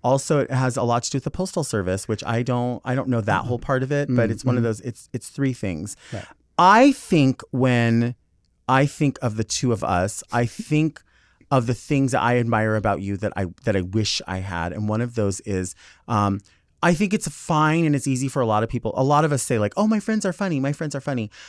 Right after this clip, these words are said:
Speaker 1: But you, you have this ability, and I know you're, you do, like, comedy at the Carlson.
Speaker 2: Mm-hmm.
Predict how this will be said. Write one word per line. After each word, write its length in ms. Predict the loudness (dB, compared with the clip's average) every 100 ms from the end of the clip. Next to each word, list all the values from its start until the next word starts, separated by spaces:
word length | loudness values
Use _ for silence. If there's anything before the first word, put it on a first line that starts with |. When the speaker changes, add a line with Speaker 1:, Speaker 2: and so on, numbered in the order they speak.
| -4 0
Speaker 1:
But 180 | 0 -2 -4
you, 340 | 2 4 4 0 -4
you 320 | -2 0 2
have 260 | 4 2 2
this 120 | 0
ability, 420 | 0 2 2 2
and 100 | 2
I 60 | 2
know 40 | 2
you're, 140 | 0 0
you 160 | 0
do, 160 | 0 -2 -2
like, 160 | -2
comedy 320 | 0 0 0 0
at 60 |
the 80 | -2
Carlson. 580 | 0 0 0 0 0 0
Speaker 2:
Mm-hmm. 240 | -2 -2